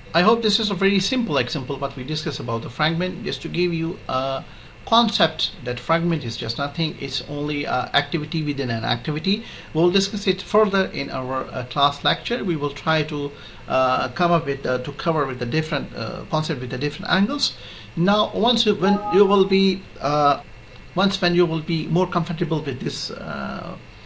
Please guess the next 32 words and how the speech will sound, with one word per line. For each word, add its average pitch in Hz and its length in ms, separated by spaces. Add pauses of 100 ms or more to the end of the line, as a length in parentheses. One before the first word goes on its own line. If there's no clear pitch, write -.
(380)
fragment 175 440
and 143 360
understand 135 580
the 131 60
concepts, 165 480
then 202 280
we 185 60
will 175 160
go 165 200
for - 280
another 196 400
example, 120 640 (100)
uh, 123 380
in 120 120
our 113 140
next 151 280
class 190 440 (400)
that 170 240
will 185 240
show - 260
us - 280
that 147 220
how 190 540
we 156 160
can 156 300
use 202 320
that - 200
fragment 151 540
in 123 340
our 117 220
list 165 340
view. 226 320